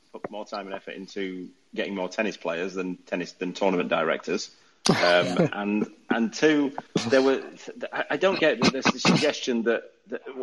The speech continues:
I think somebody commented on it. I don't know whether it was someone from the L T A or not, but somebody commented on it saying that if we had more tournament directors, we could have more tournaments, right? The tournament director job is a bit of a blag. It's a bit of a cushy <laughs> number.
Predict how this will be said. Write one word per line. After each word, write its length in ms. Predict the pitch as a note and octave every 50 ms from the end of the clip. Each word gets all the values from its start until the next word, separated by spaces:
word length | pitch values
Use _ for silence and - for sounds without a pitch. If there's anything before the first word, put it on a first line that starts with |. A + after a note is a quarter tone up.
| - -
I 60 | A#2+ -
think 180 | - D#3+ C#3 -
somebody 260 | D#3+ D3+ C3+ B2+ A#2+
commented 460 | - - C#3 C3 A#2 A2 - G2+ G2
on 120 | F#2 E2+
it. 120 | E2 - - -
I 60 | - _
don't 160 | - C3 C3+ A#2+
know 100 | G#2+ A#2
whether 180 | A#2 A2 G#2+ G2
it 80 | D#2+
was 200 | G#2 G#2+ G#2+ -
someone 220 | - G#2+ G2+ F#2+ F#2
from 140 | - F#2+ F#2+
the 80 | F#2 F2+
L 120 | F2 F2
T 140 | - - F#2+
A 140 | E2+ F2 F2
or 100 | E2+ F2+
not, 360 | F#2 G2+ G#2 F2 D#2+ - -
but 140 | - F2+ -
somebody 280 | - A2+ A2 G#2 G#2 G2+
commented 340 | - G2+ F#2+ F#2 F2+ - F#2
on 100 | F2+ F#2
it 120 | F2 D#2+
saying 320 | - G2 F2+ F2+ F2+ F2+ F2
that 220 | F2+ F2 D#2 - - _ _ _ _ _ _ _ -
if 180 | G#2+ G#2 - A2+
we 120 | G2 F2+
had 240 | F2+ G2 G2 F2 G2
more 160 | G#2 G2 F2+
tournament 360 | - - G#2+ G#2 F#2+ F2+ -
directors, 420 | F#2 F2+ F2 F2 D#2+ - - F2 F2
we 60 | F2
could 120 | - -
have 160 | F2+ G2 F2+
more 160 | G2 F2 F2 -
tournaments, 580 | - A#2+ G#2+ F#2+ F2 - - - - - -
right? 240 | B1+ C2+ D2+ D#2+ - - - - - _ _
The 80 | - A#2+
tournament 340 | - - A3 A3 G3 D3+ B2
director 440 | D3 B2+ A2+ A2 A#2 A2 - - G2+
job 240 | E2+ F#2+ E2+ D#2+ F#2 -
is 140 | - G2 F#2
a 40 | G2+
bit 240 | F2 - A2+ G2+ E2
of 100 | E2 -
a 60 | G#2+
blag. 300 | - D#2+ D#2 D#2+ E2 - - - -
It's 140 | - - -
a 60 | A#2
bit 140 | F#2 C3+ B2+
of 80 | A#2+ A2
a 40 |
cushy 440 | - - - - - - - - C#4
<laughs> 100 | - F2 E2+
number. 300 | E2+ - - - -